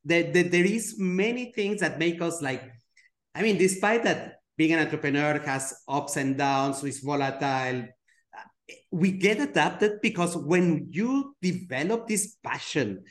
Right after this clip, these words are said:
it's like <clears throat> you are immersed into a lot of work, but it is joy because you feel like you are contributing to something. And especially in the field maybe that we are, you feel like, uh,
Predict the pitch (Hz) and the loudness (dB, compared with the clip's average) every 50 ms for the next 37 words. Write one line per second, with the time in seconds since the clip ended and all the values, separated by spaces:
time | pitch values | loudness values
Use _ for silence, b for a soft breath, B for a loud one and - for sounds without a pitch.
0 | B B B B - 135 175 175 - 175 175 165 165 170 B B B B B B | B B B B 2 4 4 4 6 4 4 4 4 0 B B B B B B
1 | B B _ _ - 202 208 - 180 - - - 147 175 208 202 190 190 196 196 | B B _ _ 4 4 4 4 2 -2 -8 -4 2 4 6 6 6 6 6 8
2 | 202 202 190 190 214 240 254 247 - 226 185 196 185 190 185 190 185 151 139 - | 8 8 8 8 8 6 6 4 2 0 0 0 0 0 0 0 2 2 0 0
3 | - 170 196 190 185 180 185 208 254 254 254 262 240 220 196 202 240 262 254 - | 0 0 2 4 4 2 2 2 0 0 0 0 2 2 4 4 2 0 -2 -4
4 | - 240 233 - 202 170 190 202 196 208 208 202 - - - _ _ _ _ - | -4 -4 -4 -4 -6 -6 -4 -4 -2 -2 -2 -4 -6 -8 -12 _ _ _ _ 0
5 | 156 190 226 240 208 160 156 160 151 156 165 156 - - 190 190 180 185 226 233 | 2 4 4 4 4 4 4 2 2 2 0 -2 0 0 -2 -2 -2 -2 -2 -2
6 | 233 226 214 185 147 165 156 151 165 190 185 190 190 180 175 208 202 190 165 147 | 0 0 0 0 0 0 0 2 2 0 0 0 0 0 0 0 0 0 -2 -2
7 | 165 151 - 165 143 - - 110 92 - b b b b b b b 160 202 - | -4 -4 -2 -2 -2 -2 -4 -8 -10 -12 b b b b b b b -4 -4 -2
8 | - 254 247 247 294 262 269 233 170 131 - - - - 147 165 156 135 131 123 | 0 -2 0 0 0 0 0 -2 -4 -6 -12 -18 -12 -6 -4 -2 -2 -2 -2 -4
9 | - - - 160 180 220 247 233 226 214 226 226 226 226 208 202 180 180 185 160 | -8 -4 -2 0 0 2 2 2 2 2 2 2 2 2 2 2 2 0 0 0
10 | 170 160 151 147 143 151 202 302 330 - - - 151 165 156 156 - - 190 185 | 2 2 2 4 2 2 0 -2 -4 -8 -10 -4 -2 -2 -2 -2 -2 0 2 4
11 | 185 180 175 165 156 - - - - 156 156 156 | 4 4 4 2 0 -2 -10 -12 -12 -12 -12 -12